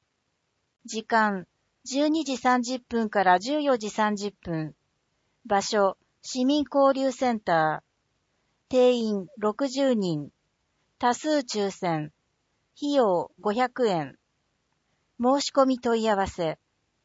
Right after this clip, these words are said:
四月一日から五月十五日に、一、口座名、二、郵便番号、住所、三、氏名、四、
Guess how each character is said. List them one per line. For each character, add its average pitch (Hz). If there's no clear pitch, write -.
四 254
月 294
一 285
日 285
か 214
ら 175
五 247
月 269
十 254
五 233
日 202
に、 165
一、 208
口 269
座 254
名、 180
二、 196
郵 269
便 285
番 262
号、 175
住 240
所、 156
三、 214
氏 277
名、 185
四、 233